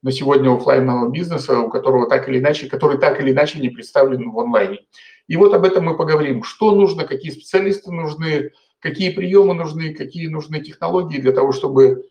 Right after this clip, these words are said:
запустить школу, и что нужно для того, чтобы её масштабировать. Вот, э, я, наверное, больше о запусках онлайн-школ,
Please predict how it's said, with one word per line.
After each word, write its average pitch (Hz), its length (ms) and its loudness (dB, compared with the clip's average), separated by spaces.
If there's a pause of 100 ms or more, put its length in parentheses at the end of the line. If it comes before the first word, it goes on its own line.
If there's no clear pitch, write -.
(220)
запустить 127 600 -4
школу, 226 720 2 (160)
и 131 80 -10
что 151 220 -2
нужно 127 260 -6
для 117 160 -8
того, 107 220 0
чтобы - 340 -2
её 147 140 4
масштабировать. 104 720 -2 (480)
Вот, 131 440 2
э, 120 640 -2 (440)
я, 139 260 0
наверное, 127 460 2
больше 120 640 0
о 123 280 2
запусках 139 540 -2
онлайн-школ, 165 800 -6